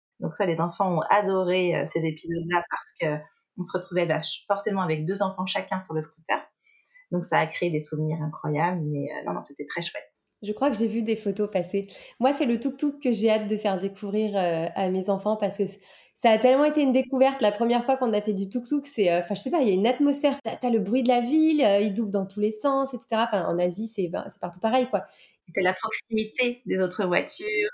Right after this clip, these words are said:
Speaker 1: t'as le bruit, t'as la vitesse. Non, non, c'est génial.
Speaker 2: Ouais, c'est vraiment quelque chose que j'ai hâte de lui faire découvrir. Je lui ai déjà montré des vidéos, elle, elle voit ce que c'est, mais, euh, mais je pense que ce sera, ce sera bien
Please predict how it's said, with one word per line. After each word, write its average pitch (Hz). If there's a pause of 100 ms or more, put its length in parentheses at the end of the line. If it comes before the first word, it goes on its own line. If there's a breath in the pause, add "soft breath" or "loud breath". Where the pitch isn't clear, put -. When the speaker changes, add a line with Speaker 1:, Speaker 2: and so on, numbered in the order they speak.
Speaker 1:
t'as 180
le 175
bruit, 196
t'as 170
la 170
vitesse. 208
Non, 208
non, 185 (100)
c'est 143
génial. 170 (220)
Speaker 2:
Ouais, 269
c'est 226
vraiment 262
quelque 285
chose 269
que 240
j'ai 190
hâte 247
de 285
lui 269
faire 240
découvrir. 247
Je 202
lui 202
ai 185
déjà 208
montré 247
des 233
vidéos, 233
elle, 190
elle 185
voit 240
ce -
que 254
c'est, 269
mais, 233
euh, 185
mais 190
je -
pense 247
que -
ce 220
sera, 185
ce -
sera 202
bien 226